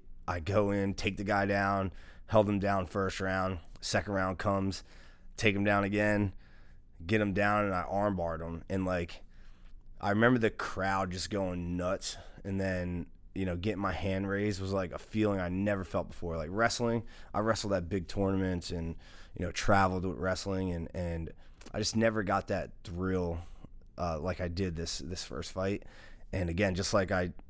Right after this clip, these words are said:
had that first day of practice, uh, I, you know, I, I got addicted to it, and I just was like, <laughs> "I wanna chase that feeling again." And then I just, I took another fight in, like, a month, like, a couple weeks after. And, uh, you know, I just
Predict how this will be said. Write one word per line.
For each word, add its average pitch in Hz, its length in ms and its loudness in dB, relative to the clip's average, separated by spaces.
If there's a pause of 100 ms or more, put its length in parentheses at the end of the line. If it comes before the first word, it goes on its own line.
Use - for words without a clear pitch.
(140)
had 95 260 0
that 90 180 0
first 87 560 -4
day 90 180 0
of 85 100 -6
practice, 95 720 -2 (120)
uh, 80 380 0 (220)
I, 87 160 -2 (420)
you 98 100 -2
know, 92 80 0
I, 71 220 -4
I 85 260 -4 (220)
got 92 200 0
addicted 87 440 -6
to 90 200 -2
it, 87 120 -4
and 90 140 -4
I 85 100 -4
just 85 180 -6
was 90 140 -6
like, 80 300 -6
<laughs> - 60 -4
"I - 120 0
wanna 101 200 0
chase 92 380 -2
that 92 280 -4
feeling 104 320 2
again." 87 340 -4 (380)
And 92 140 0
then 95 120 4
I 87 80 0
just, 82 300 -4
I - 20 -10
took - 180 -6
another 95 300 0
fight 95 320 -2
in, 92 140 -4
like, 90 180 -4
a 87 40 -4
month, 92 380 0 (220)
like, 90 160 -4
a - 40 -8
couple 90 180 -4
weeks 92 240 -2
after. 95 460 -2 (580)
And, 87 260 0
uh, 85 340 -2 (640)
you 110 80 0
know, 92 100 4
I 85 120 2
just 85 260 -2